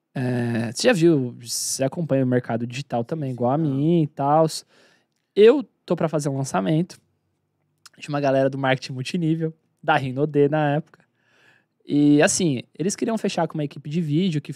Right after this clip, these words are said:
Speaker 1: já faz os eventos deles, só que a equipe de vídeo deles é muito cara. Eu sei que você tá", ele falou bem assim, "Eu sei que você tá começando, que você vai cobrar barato. Faz o lançamento
Speaker 2: Já
Speaker 1: comigo."
Speaker 2: falaram, já.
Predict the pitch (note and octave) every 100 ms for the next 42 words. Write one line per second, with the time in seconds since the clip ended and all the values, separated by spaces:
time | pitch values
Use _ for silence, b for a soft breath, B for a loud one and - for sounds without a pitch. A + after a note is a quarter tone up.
0 | C3+ D3 C#3+ D3 D3 C#3+ C3+ C3 - F#3
1 | F3+ E3+ D#3+ E3+ F3 F3 F3 D#3+ F#3+ F#3+
2 | G3 - D3+ B2 A2 _ _ _ _ _
3 | - F#4+ - F#3+ - - G3 F#3+ G#3+ A#3+
4 | C4 D#3+ E3 - - - F3+ F3 D#3+ G3
5 | G3 - F#3+ F#3 F#3 F3+ F#3 F#3+ D3+ B2+
6 | - - _ _ _ _ _ _ _ _
7 | _ _ - G3 A3+ G#3+ F#3 E3+ - D#3
8 | F3+ C3 B2+ D3 D3 D#3+ F3